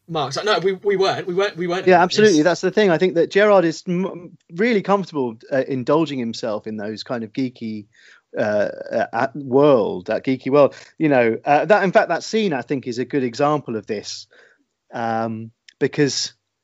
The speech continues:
Speaker 2: I believe, I can't really remember, I haven't watched it for a while, but it starts with me doing the doo, doo, doo noises and,
Speaker 1: Yeah.
Speaker 2: and,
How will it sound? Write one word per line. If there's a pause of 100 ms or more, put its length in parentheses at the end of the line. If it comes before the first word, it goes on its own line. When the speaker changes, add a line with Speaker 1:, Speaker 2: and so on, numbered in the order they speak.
(200)
Speaker 2:
I
believe,
I
can't
really
remember,
I
haven't
watched
it
for
a
while,
but (260)
it
starts
with
me
doing
the
doo,
doo,
doo (140)
noises
and,
Speaker 1:
Yeah.
Speaker 2:
and,